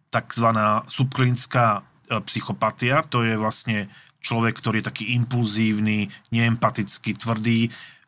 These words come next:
sub-, preto sa to volá subklinická, aby som to vysvetlil, že to nie je nejaká klinická diagnóza. Nehovoríme tu o, o nejakých klinických diagnózach, hovoríme o nejakých osobnostných charakteristikách. A potom, o, toto bola temná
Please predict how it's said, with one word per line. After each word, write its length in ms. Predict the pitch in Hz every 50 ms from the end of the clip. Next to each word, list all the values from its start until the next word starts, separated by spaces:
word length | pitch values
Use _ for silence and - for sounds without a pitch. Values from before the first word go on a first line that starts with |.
| - - 117 113 117
sub-, 240 | 117 - 147 135 135 -
preto 200 | 151 139 156 143
sa 80 | 156
to 80 | 139 139
volá 240 | 135 139 135 117 -
subklinická, 680 | - 110 98 - - 120 120 117 117 113 - - 113
aby 80 | 113 110
som 100 | - 123
to 120 | 117 123 113
vysvetlil, 600 | 107 104 - 120 113 - - 120 117 113 120 113
že 160 | 110 113 -
to 80 | -
nie 320 | 113 113 113 120 120 117 113
je 120 | 110 110 107 101 - - - - _
nejaká 240 | - 113 110 107 - -
klinická 440 | - 123 117 113 113 - - 110 101
diagnóza. 640 | 107 101 98 95 98 104 101 101 95 110 117 139 139
Nehovoríme 560 | 120 117 113 117 113 113 113 110 110 107 -
tu 240 | - 113 113 107 98 - - - - - _ _ _ - -
o, 120 | 120 110 107 110 110
o 40 | 117 113
nejakých 320 | 113 110 107 - - - -
klinických 400 | 113 117 120 117 - - 123 117
diagnózach, 500 | 117 127 127 120 127 131 127 123 123 107
hovoríme 420 | 113 117 117 120 120 120 117 117
o 80 | 117 110
nejakých 480 | 113 117 113 110 - - 113 107 - - - - - - - - -
osobnostných 640 | - 117 - 135 117 120 123 123 - - 131 - 127
charakteristikách. 1000 | - - 101 95 95 - - 101 101 98 - - 117 98 - 123 120 123 151 165 - - - - - - - -
A 60 | - 117
potom, 600 | - 135 131 131 131 127 - 120 - 117 120 117 -
o, 320 | 123 123 120 117 117 110 - - -
toto 160 | 143 135 143 135
bola 160 | 135 127 120
temná 480 | 123 131 127 120 117 104 95 90 -